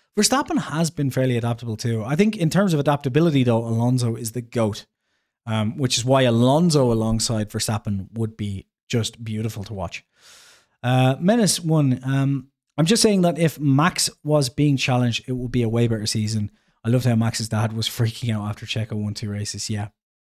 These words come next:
yeah. Um, "Best drivers end up in the best cars," says commentator. Agreed. Um, "I personally think that all crashes Checo has had in the past number of races made him more wary and cautious." That's an interesting point, Abby.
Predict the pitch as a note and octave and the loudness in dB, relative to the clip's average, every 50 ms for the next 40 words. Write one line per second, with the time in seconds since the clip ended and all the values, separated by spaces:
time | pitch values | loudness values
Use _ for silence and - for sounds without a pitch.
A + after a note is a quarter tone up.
0 | _ _ - G#2+ E2+ - _ _ _ _ _ _ _ _ _ _ _ _ _ _ | _ _ -10 -10 -10 -10 _ _ _ _ _ _ _ _ _ _ _ _ _ _
1 | _ _ _ - A2 A2 A2 A2 A2+ A2 - D#3+ D#3 - - D#3+ D3+ D3 C#3+ C3 | _ _ _ -4 -2 0 0 0 0 0 0 0 2 2 2 4 4 4 2 2
2 | C3+ C#3+ C#3+ C#3+ C#3 B2 C3 B2+ B2 B2 A#2+ A#2 - - - C#3+ D3 D#3 D#3 D#3 | 2 2 2 2 2 2 2 2 2 2 2 0 0 -2 0 2 2 4 4 2
3 | D3+ B2+ A#2 - - D#3 D3+ C#3 - - - D3+ D3+ D3+ C#3 D3 D3 D3 D#3 D#3 | 0 0 -4 -2 0 0 0 0 -2 -2 -2 0 2 2 2 2 2 2 2 0
4 | C#3+ - _ - B2+ - C3+ C3 C3+ D3+ D#3 - - _ _ _ _ _ _ _ | -2 -4 _ -12 -6 -2 0 2 2 2 0 -2 -8 _ _ _ _ _ _ _
5 | _ _ _ _ _ _ _ _ A#2+ A#2+ A#2+ A#2+ A#2 A#2 A#2 A#2 A#2 A2+ A2+ G#2+ | _ _ _ _ _ _ _ _ -4 -2 0 0 2 2 0 0 0 0 -2 -4
6 | A2+ - _ _ _ _ _ _ _ _ - B2+ E3 F#3 F#3 F3 G3 F3+ D3+ E3 | -6 -12 _ _ _ _ _ _ _ _ -4 0 0 0 2 2 2 2 2 2
7 | E3 D3+ D#3 D3+ C3 C#3+ D3+ E3 E3+ E3 - - D3 C#3+ - - C3 - - C#3 | 2 2 0 0 2 2 2 2 2 2 0 0 0 0 0 -2 -4 -2 -2 -2
8 | C3 - C3+ B2 - C3 B2 A#2 A#2 A2 A2 B2 B2 A#2 A#2+ B2+ A#2+ A#2 A2+ A2 | -2 0 -2 -2 0 -2 -2 -2 -2 -4 -2 -2 -2 0 0 0 0 0 -2 -2
9 | A2+ A2+ A2+ - - A2 G#2+ A#2 A#2 A2+ A2 A2 A2 A2 G#2+ G#2+ A2 A2 A2 A2 | -2 -2 -2 -2 -4 -4 -2 -2 -2 -2 0 0 0 0 0 -2 -2 -2 -2 -2
10 | A2 A2 A2 A2 G#2+ G2+ G2+ - - G#2+ G#2 G2+ - G#2+ G2+ - - _ _ _ | -2 -2 -2 -2 -2 -4 -6 -6 -4 -4 -4 -4 -4 -4 -6 -6 -10 _ _ _
11 | _ _ _ _ _ _ _ _ - D#3+ F3 - F#3 D#3 C3+ B2 B2 B2 A#2 G#2+ | _ _ _ _ _ _ _ _ -2 0 2 2 2 4 4 2 2 0 0 0
12 | - A2 G#2+ A#2 A2+ A2+ A2 A2 A2+ A2+ A2+ E3+ G3 A3+ - | -2 -4 -4 -2 -2 -2 -2 -4 -6 -6 -8 -10 -10 -10 -14